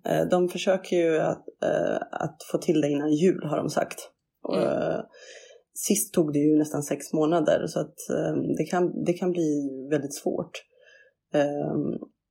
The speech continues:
Speaker 1: men det,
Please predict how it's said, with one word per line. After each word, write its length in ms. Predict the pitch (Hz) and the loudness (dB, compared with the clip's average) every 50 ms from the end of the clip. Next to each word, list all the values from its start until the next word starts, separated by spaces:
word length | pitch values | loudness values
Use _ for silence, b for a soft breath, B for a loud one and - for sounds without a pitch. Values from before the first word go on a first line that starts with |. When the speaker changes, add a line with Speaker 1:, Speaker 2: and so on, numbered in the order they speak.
| _ _ _ _ _ _ _ _ _ _ - - _ _ _ _ _ _ _ - - - - | _ _ _ _ _ _ _ _ _ _ -20 -20 _ _ _ _ _ _ _ -14 -4 2 4
Speaker 1:
men 240 | 170 160 156 156 160 160 156 156 - - _ _ _ _ _ _ _ _ _ _ _ _ _ _ | 4 6 6 6 6 4 2 0 -6 -14 _ _ _ _ _ _ _ _ _ _ _ _ _ _
det, 220 | 175 170 165 - | 4 4 4 4